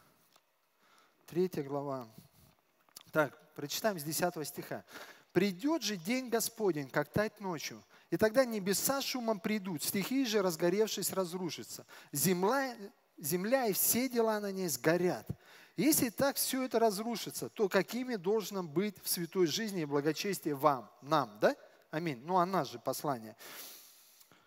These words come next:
Ожидающим и желающим пришествия Дня Божия, в который воспламенённые небеса разрушатся и разгоревшиеся стихии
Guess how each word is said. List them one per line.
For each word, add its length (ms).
Ожидающим 760
и 20
желающим 540
пришествия 640
Дня 200
Божия, 300
в 60
который 320
воспламенённые 720
небеса 420
разрушатся 720
и 60
разгоревшиеся 840
стихии 640